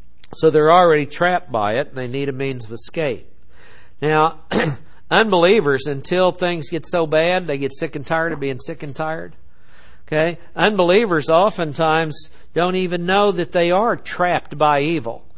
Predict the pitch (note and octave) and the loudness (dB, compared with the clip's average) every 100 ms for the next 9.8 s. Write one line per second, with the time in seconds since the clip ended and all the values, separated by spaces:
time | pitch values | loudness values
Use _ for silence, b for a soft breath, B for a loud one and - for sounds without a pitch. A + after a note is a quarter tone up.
0 | b b C3 F#3 - C3 A#2 B2+ A#2 D3+ | b b -2 -2 -2 -4 -4 -6 -6 -2
1 | C3+ B2+ C#3+ C#3 C#3 C#3 F#3+ D3 A#2 D#3 | -2 -2 0 0 2 0 2 2 0 -2
2 | D#3+ D3+ D#3 D3+ C#3 - E3+ E3+ B2 - | -2 0 0 -2 -6 -6 -2 -2 -2 -4
3 | F#3 G3+ G3+ D#3+ D3+ F#3 D#3+ - E3+ D#3+ | -4 -4 0 2 2 0 -2 -6 -8 -8
4 | C#3+ D3 D#3+ F3 C3+ A2 A2+ A2 - - | -8 -6 -6 -4 -6 -6 -10 -12 -14 -12
5 | B B B B D3 - G#3 A3 G3+ - | B B B B -4 2 2 2 -2 0
6 | F#3+ F3+ F3 D#3 - F3+ F3 - E3 D3+ | 0 0 -4 -6 -2 2 2 0 -2 -2
7 | - E3+ E3+ E3 D3+ C3+ B B B F3+ | 0 0 2 2 0 0 B B B 0
8 | A#3+ A#3 F3+ E3+ E3+ F#3+ G3 - F3 D#3+ | 2 4 4 4 8 8 8 4 2 2
9 | B2 B2 D3 F3 G#3 A3+ G3+ | 2 2 4 4 2 0 -2